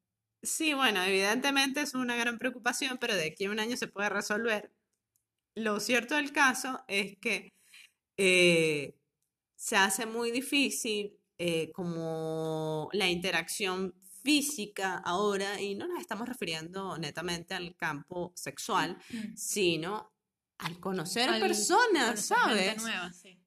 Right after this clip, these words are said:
Speaker 1: Nuevas. Todo parece estar enmarcado dentro de pantallas.
Speaker 2: Total,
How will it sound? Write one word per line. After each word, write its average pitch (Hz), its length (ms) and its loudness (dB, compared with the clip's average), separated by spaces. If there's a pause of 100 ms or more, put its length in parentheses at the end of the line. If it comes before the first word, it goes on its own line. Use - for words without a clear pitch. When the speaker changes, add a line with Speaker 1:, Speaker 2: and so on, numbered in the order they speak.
(100)
Speaker 1:
Nuevas. 202 680 0 (160)
Todo 311 380 4
parece 214 520 2
estar 240 680 -2
enmarcado 196 1040 0 (140)
dentro 180 500 -2
de 151 80 2
pantallas. 156 880 -4 (380)
Speaker 2:
Total, 175 420 -4